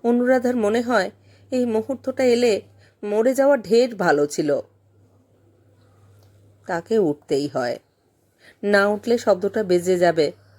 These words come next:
আরও বেশিক্ষণ বাজলে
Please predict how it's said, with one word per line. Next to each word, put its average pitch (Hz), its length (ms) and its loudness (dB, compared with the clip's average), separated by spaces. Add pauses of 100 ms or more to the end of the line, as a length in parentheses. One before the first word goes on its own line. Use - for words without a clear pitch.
(1160)
আরও 214 240 0
বেশিক্ষণ 240 480 -2
বাজলে 226 460 2